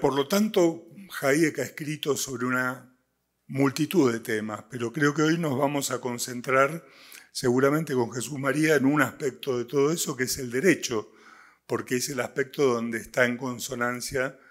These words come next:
con Bruno Leoni, porque por otro lado Bruno Leoni,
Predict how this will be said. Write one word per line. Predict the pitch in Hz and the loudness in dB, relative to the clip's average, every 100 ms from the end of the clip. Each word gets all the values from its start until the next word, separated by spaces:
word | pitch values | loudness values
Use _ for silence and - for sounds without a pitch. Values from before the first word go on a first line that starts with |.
| - _ _ - | -20 _ _ -2
con | 131 123 | 0 0
Bruno | 139 139 131 | -2 0 0
Leoni, | 160 175 123 120 | 2 4 2 -2
porque | 113 120 117 | -8 -10 -10
por | 123 123 | -6 -4
otro | 139 143 143 | -4 -2 0
lado | 160 147 139 | 2 0 -2
Bruno | 135 139 139 | -6 -8 -4
Leoni, | 139 139 143 165 | -2 -2 -4 -6